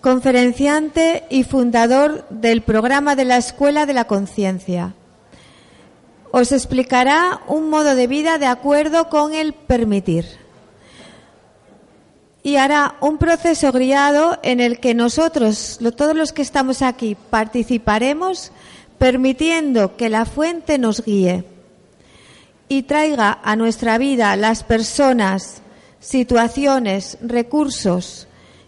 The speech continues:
y todo aquello que necesitamos para vivir más plenamente. En este proceso nos anima a dejar de lado el control y podemos empezar a hacerlo ahora. Dejar de mano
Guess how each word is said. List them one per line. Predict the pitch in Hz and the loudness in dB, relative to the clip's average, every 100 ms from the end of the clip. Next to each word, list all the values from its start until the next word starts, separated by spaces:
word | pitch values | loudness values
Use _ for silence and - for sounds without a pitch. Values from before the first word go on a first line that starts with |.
| _ | _
y | 262 247 | -2 2
todo | 311 311 294 | 2 4 4
aquello | 277 240 220 208 202 | 2 -2 0 -2 -2
que | 214 | -4
necesitamos | 208 226 214 220 254 277 311 339 - | -4 -4 -4 -2 0 0 -2 -6 -8
para | - 240 220 208 | -6 -2 0 0
vivir | 208 220 294 320 392 - | 0 0 -2 -4 -10 -10
más | 226 233 247 - | -4 -2 -2 -4
plenamente. | 247 233 220 202 175 165 - 180 180 - _ _ _ _ _ _ - - - - - - _ _ _ | -4 -2 0 0 -2 -4 -6 -8 -8 -16 _ _ _ _ _ _ -20 -20 -20 -20 -20 -20 _ _ _
En | 247 247 277 | 0 0 0
este | 302 381 | 0 -2
proceso | 339 320 320 339 330 320 | 0 0 0 -2 -2 -2
nos | 285 269 | -2 0
anima | 262 294 320 | -2 -2 -2
a | 294 | 0
dejar | 269 285 294 | 0 -2 -2
de | 285 | -2
lado | 285 302 311 | -2 -2 0
el | 294 269 | -2 -2
control | 240 220 214 226 202 185 190 - - _ _ - _ _ _ _ _ _ - | -2 -2 -2 -2 0 0 -4 -12 -20 _ _ -20 _ _ _ _ _ _ -4
y | 269 | 0
podemos | 247 240 269 294 | 2 2 2 0
empezar | 294 254 240 247 | 0 0 0 0
a | 240 | 0
hacerlo | 208 233 208 214 | 0 -2 -2 0
ahora. | 214 262 196 190 196 - - - _ - | 2 2 0 -4 -10 -20 -20 -20 _ -2
Dejar | 220 220 277 311 311 | 0 2 2 2 2
de | 277 | 0
mano | 269 254 233 202 185 | 2 0 2 0 -2